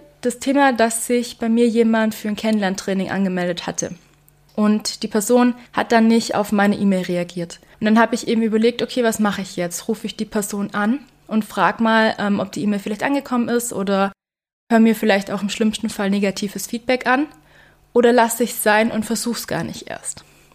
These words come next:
Und natürlich möchte jetzt keiner hier negatives Feedback haben, so von wegen, „Äh, dein Kurs war total kacke und, äh, da komme ich auf jeden Fall gar nicht hin oder hör auf, mich jemals wieder anzurufen.“ Das sind ja so diese Dinge, die dir im ersten Moment durch den Kopf gehen, so von wegen, „Äh, die fand das scheiße,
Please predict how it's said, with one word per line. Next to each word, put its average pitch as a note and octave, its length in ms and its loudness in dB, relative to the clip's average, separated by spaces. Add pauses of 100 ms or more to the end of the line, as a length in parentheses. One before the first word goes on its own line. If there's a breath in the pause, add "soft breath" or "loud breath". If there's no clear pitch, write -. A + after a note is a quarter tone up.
(920 loud breath)
Und A#3+ 100 0
natürlich C4+ 500 4
möchte B3 320 4
jetzt G3+ 160 -2
keiner B3 300 4
hier A3 260 2
negatives A3 680 2
Feedback A#3 440 -2
haben, G#3 280 4
so G#3 140 -4
von G3+ 240 0
wegen, G#3 240 0
„Äh, A#3+ 160 6
dein G#3+ 180 4
Kurs A#3 300 0
war G3+ 80 2
total F#3+ 340 -6
kacke A#3+ 400 0
und, G#3 240 0 (260 loud breath)
äh, F#3+ 260 2
da G3 100 0
komme G#3+ 180 0
ich G3+ 140 0
auf - 80 -8
jeden G#3 160 2
Fall F#3+ 120 0
gar G3+ 200 2
nicht A#3+ 160 0
hin B3+ 160 4
oder G3+ 160 2
hör G#3 140 4
auf, G3+ 160 0
mich G#3 140 -2
jemals G3+ 280 -2
wieder G3+ 100 0
anzurufen.“ A#3+ 580 0 (420 loud breath)
Das A3+ 100 0
sind B3+ 140 6
ja A3+ 100 6
so A3 100 2
diese A3 240 0
Dinge, B3 320 6
die A3 160 2
dir G#3+ 220 4
im G#3 100 -4
ersten A3+ 380 0
Moment G#3+ 240 2
durch G#3 100 -2
den G3+ 160 -2
Kopf A#3+ 260 -2
gehen, G#3+ 200 0
so A3 80 -2
von G#3+ 180 -4
wegen, A3 220 4
„Äh, D4 460 6
die A#3 100 -2
fand G3+ 240 -2
das B3+ 160 0
scheiße, D4 680 2